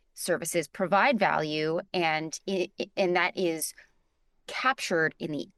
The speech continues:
equity of the company, um, which may then increase or decrease in value in the future. Um, the idea, as you mentioned, was to trade them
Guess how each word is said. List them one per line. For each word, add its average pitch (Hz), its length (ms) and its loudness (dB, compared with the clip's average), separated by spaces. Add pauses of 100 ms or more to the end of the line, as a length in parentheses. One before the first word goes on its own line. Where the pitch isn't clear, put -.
(120)
equity 180 400 -2
of 151 80 -4
the 160 80 -4
company, 147 640 -4 (440)
um, 170 320 2
which 185 420 0
may 185 300 0
then 165 300 2 (100)
increase 226 520 0
or 180 120 -4
decrease 175 420 -6
in 170 80 -4
value 156 640 -2 (320)
in 196 80 2
the 180 100 6
future. 202 600 4 (560)
Um, 185 280 2
the 185 140 4
idea, 190 840 4
as - 140 -8
you - 80 -14
mentioned, 160 500 -4
was 165 300 0
to - 180 -6
trade 254 460 -2
them 147 480 -2